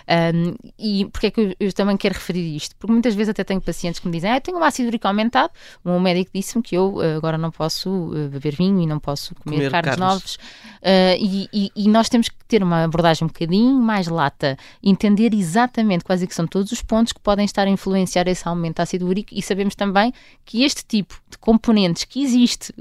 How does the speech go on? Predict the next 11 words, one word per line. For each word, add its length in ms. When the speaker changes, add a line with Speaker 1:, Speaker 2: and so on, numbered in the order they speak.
Speaker 1:
vamos 340
dizer, 540
vá, 300
sessenta, 680
oitenta 400
por 160
cento 380
do 180
nosso, 580
eh, 140
supermercado 800